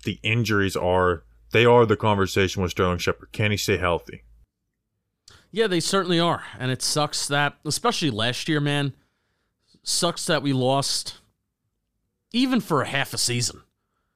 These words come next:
Speaker 2: sucks that we lost Sterling Shepard because it just feels like, and you've talked about this too, and I'm gonna lead this right to you.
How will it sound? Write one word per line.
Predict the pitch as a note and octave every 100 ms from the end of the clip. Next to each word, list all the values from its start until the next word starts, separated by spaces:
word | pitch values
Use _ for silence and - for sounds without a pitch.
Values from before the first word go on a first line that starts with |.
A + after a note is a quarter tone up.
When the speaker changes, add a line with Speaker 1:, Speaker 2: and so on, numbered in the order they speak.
| _
Speaker 2:
sucks | - D#3+
that | E3
we | C#3+
lost | C#3+ C3+
Sterling | - D3 C3+
Shepard | A#2 D3 C3 C#3+
because | B2 A#2 C#3+ C3 C3+
it | E3+
just | E3+ D#3
feels | - A#3+ F3+
like, | C#3
and | D3
you've | A#3+ -
talked | D#3 C#3
about | C3 B2+
this | A#2 -
too, | -
and | B2
I'm | G2
gonna | G#2+
lead | G#2+ A#2+
this | A2 G#2
right | A#2+ G#2+
to | -
you. | A#2+ F#2+